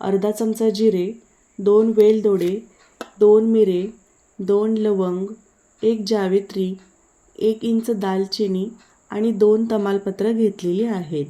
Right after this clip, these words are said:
आता सर्व साहित्य जाणून घेतलेलंच आहे, लगेचच फोडणी घालून घेऊया. तर फोडणी घालण्यासाठी मध्यम आचेवर कुकर मी गरम व्हायला ठेवलेला आहे.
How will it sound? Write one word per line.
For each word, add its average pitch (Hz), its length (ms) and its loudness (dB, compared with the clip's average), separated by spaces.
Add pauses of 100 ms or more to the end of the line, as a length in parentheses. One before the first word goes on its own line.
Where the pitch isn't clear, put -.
(520)
आता 208 220 -6
सर्व 247 360 -2
साहित्य 233 480 -2
जाणून 214 380 -2
घेतलेलंच 214 580 -2
आहे, 196 340 -4 (360)
लगेचच 202 500 -2
फोडणी 185 320 0
घालून 185 320 -2
घेऊया. 170 420 -2 (1300)
तर 277 120 2
फोडणी 254 460 0
घालण्यासाठी 254 640 -2
मध्यम 226 460 0
आचेवर 226 460 0
कुकर 214 360 -2
मी 226 140 0
गरम 208 400 0
व्हायला 220 280 0
ठेवलेला 196 520 -2
आहे. 185 320 -4